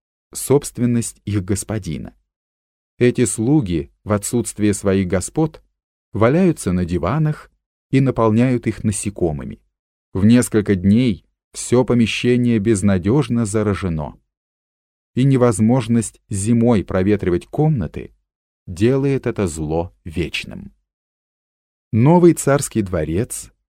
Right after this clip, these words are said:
который был восстановлен с затратой стольких средств и человеческих жизней, уже заполнен насекомыми, как будто несчастные рабочие, жертвовавшие своей жизнью,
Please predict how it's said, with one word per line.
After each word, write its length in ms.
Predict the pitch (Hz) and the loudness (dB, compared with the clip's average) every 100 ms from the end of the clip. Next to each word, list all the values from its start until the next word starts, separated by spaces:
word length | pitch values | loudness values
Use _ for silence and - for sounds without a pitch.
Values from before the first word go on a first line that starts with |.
| _ _ | _ _
который 340 | 117 117 123 | 0 2 2
был 160 | 113 113 | 4 2
восстановлен 800 | 110 - 104 107 110 107 101 98 _ | 2 0 0 2 4 4 2 0 _
с 40 | |
затратой 640 | 87 82 101 98 104 107 101 | -12 -2 -2 2 0 0 -2
стольких 460 | - 107 101 98 | 0 0 0 -4
средств 640 | - 87 90 104 - - _ _ | -4 -2 -2 -2 -6 -16 _ _
и 80 | 98 | -8
человеческих 760 | - 95 92 95 98 - 82 | -2 0 2 0 -4 -8 -8
жизней, 580 | 76 82 127 120 131 120 _ _ _ _ | -6 -4 -4 -4 -6 -6 _ _ _ _
уже 380 | 135 123 147 175 | -4 0 2 2
заполнен 640 | 143 139 131 135 123 113 | 2 0 2 2 2 2
насекомыми, 880 | 113 101 107 - 104 107 85 73 67 _ _ _ _ - | 2 0 -4 2 4 4 2 -4 -10 _ _ _ _ 0
как 180 | 113 | 0
будто 240 | 110 120 117 | 2 0 2
несчастные 680 | 120 104 117 117 - 113 104 | 2 2 0 -2 0 0 2
рабочие, 720 | 98 90 135 147 - 71 - _ _ | 2 2 0 0 -4 -6 -8 _ _
жертвовавшие 800 | - 80 98 113 98 95 - 95 | -12 -2 0 0 0 -2 0 -2
своей 380 | 92 92 92 90 | -2 -2 -2 -2
жизнью, 600 | 76 95 151 101 71 - | -2 -4 -4 -4 -6 -10